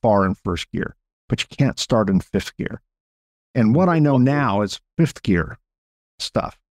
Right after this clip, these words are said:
but I couldn't start a business on fifth gear because my intellect would say, "Mike, this is a bad risk. This is not a good value proposition," you know, and I would talk myself out of it.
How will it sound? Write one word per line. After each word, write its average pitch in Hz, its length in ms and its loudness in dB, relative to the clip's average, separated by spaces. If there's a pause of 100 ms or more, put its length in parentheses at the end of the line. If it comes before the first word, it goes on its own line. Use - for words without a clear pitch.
but 139 100 2
I 147 60 2
couldn't 196 320 2
start - 440 0
a 160 40 0
business 120 360 0
on 98 140 0
fifth - 300 -8
gear - 240 -6
because - 280 -2
my 117 280 2 (420)
intellect 165 460 2
would 117 140 0
say, 104 360 0 (160)
"Mike, 107 320 0
this 113 180 -2
is 101 80 -4
a 101 80 2
bad 98 260 -2
risk. 175 340 0 (120)
This 104 160 -4
is 101 140 -4
not 104 200 2
a 120 40 0
good 117 180 0
value 143 300 2
proposition," 107 960 -2 (220)
you 117 80 0
know, 107 180 2
and 113 220 2
I 117 100 0
would 107 180 -2
talk - 240 -2
myself 110 360 0
out 190 180 0
of - 80 -4
it. - 80 -4